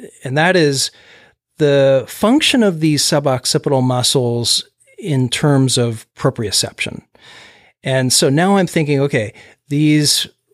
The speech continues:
four suboccipital muscles have some of the highest spindle density. In fact, I'm not aware of any other muscle in the body that has as high of spindle density as these four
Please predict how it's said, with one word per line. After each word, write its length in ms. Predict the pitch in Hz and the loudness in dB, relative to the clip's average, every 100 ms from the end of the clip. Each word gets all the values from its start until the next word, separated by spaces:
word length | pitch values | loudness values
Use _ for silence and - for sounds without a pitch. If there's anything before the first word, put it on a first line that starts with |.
| - | -16
four 760 | - 170 165 180 170 170 156 - | -6 0 2 4 4 2 -2 -8
suboccipital 760 | - 160 156 151 - 160 151 135 | -2 -2 -2 -2 -2 0 0 0
muscles 720 | 135 131 - 131 127 123 - | 0 0 0 0 -2 -2 -4
have 360 | - 135 131 120 | -4 -4 -4 -2
some 240 | - 139 | -2 0
of 60 | 127 | -2
the 80 | 123 | -4
highest 800 | - - 165 170 156 131 - _ _ _ | -6 -4 -2 0 2 0 -4 _ _ _
spindle 520 | - - - 151 143 | -4 -4 0 2 2
density. 400 | 127 131 139 135 | 0 0 0 -2
In 80 | 123 | -4
fact, 380 | 113 131 123 - - - - | -2 -2 -2 -8 -16 -16 -6
I'm 200 | 131 151 | -2 2
not 160 | 160 | 2
aware 260 | 165 151 160 | 2 2 2
of 120 | 135 - | 0 -2
any 500 | 147 175 185 190 - _ - | 0 2 2 0 -6 _ -4
other 240 | 143 180 | 0 2
muscle 460 | 147 131 - 143 131 | 2 0 0 0 0
in 60 | |
the 80 | 123 | 0
body 600 | 107 120 220 170 104 117 _ _ - _ _ _ | -2 -2 0 0 -4 -12 _ _ -20 _ _ _
that 220 | - 123 | -6 -4
has 400 | 127 147 139 135 | 0 0 2 0
as 400 | - 139 139 165 | -2 -2 0 0
high 480 | - 165 156 156 147 - | 0 -2 0 2 2 0
of 140 | 135 | -4
spindle 380 | - - 156 147 | -2 0 2 2
density 500 | 135 123 120 131 123 | 0 -2 -2 -2 -2
as 180 | 120 113 | -2 -2
these 260 | 139 160 | 0 0
four 580 | - - 151 131 110 113 | -2 -4 0 0 0 -6